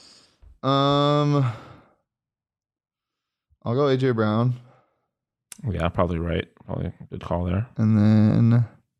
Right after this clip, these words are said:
Speaker 1: see. Take another receiver. C D or Tyreek. I'll go C D.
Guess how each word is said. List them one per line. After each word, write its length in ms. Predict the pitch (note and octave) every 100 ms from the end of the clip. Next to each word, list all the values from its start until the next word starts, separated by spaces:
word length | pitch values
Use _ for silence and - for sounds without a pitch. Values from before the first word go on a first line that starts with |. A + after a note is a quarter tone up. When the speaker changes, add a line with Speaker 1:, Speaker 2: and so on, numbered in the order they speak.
| _ _ _ _ _ _ _ _
Speaker 1:
see. 680 | - - - - G#2 - A2+ - - _ _ _ _ _ _ _ _ _ _ _ _ _ _ _ _ _ _ _ _ _ _ _ _ _ _ _ _ _ -
Take 120 | -
another 280 | - G#2 G#2+
receiver. 880 | A2 - A#2 C3+ A#2+ B2 B2+ A#2+ -
C 380 | - - - C#3
D 280 | C#3 B2 A#2+
or 220 | - G2+
Tyreek. 920 | - - - - - - - B2+ - - _ _ _ _ _ -
I'll 80 | A2
go 120 | G2
C 160 | -
D. 280 | - G#2+ -